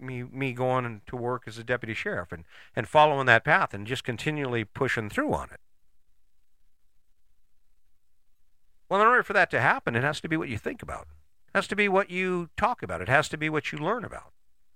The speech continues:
And how do you get that energy? How do you get that energy going? You dream about it. You imagine how great it's gonna be. Because if, without that imagination, without that image,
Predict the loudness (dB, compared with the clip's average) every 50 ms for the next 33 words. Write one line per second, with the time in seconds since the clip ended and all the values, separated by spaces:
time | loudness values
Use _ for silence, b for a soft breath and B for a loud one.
0 | -20 -20 -20 -20 -20 -20 -20 -20 -20 -20 -20 -16 -6 -2 0 2 4 4 4 4
1 | 2 0 0 -2 -2 -2 -2 2 6 8 8 8 8 6 0 2 2 2 0 0
2 | -2 -2 0 2 2 0 0 0 0 2 2 4 4 2 2 0 -2 -4 -4 -2
3 | 2 2 2 2 2 -2 -4 -8 -14 -20 -20 -20 -20 -20 -20 -20 -20 -20 -20 -20
4 | -20 -20 -20 -20 -20 -20 -20 -20 -20 _ -20 -20 -20 -20 -18 -8 -4 2 4 4
5 | 4 4 4 0 0 -2 -2 -4 -6 -4 0 0 2 2 4 6 6 6 6 6
6 | 4 2 0 0 0 0 0 -2 -6 -8 -10 -12 -14 -20 -20 -20 -20 -6 0 2
7 | 2 2 4 4 6 6 6 6 4 0 -6 -6 -6 -10 -10 -10 -10 -14 -12 -10
8 | -2 2 4 4 6 6 4 4 4 2 4 4 4 6 6 6 6 6 6 4
9 | 4 4 4 2 2 2 0 -4 0 4 4 4 4 4 2 0 2 0 -4 -2
10 | 0 -2 -2 -2 -6 -10